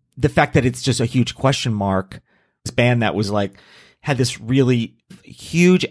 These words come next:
album, maybe not even so much then, but, but definitely now. It's like,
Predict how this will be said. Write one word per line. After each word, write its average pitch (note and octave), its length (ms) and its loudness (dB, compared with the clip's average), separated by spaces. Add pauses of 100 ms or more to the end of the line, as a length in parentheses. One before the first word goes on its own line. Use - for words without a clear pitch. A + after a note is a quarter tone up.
album, D3 680 0
maybe A3 240 0
not D#4+ 160 2
even A3 160 0
so - 120 0
much C3 240 0
then, G#2+ 840 -4
but, B2 180 0
but - 180 -2
definitely B2+ 380 -2
now. G2+ 140 -4
It's - 240 -6
like, G2+ 360 -6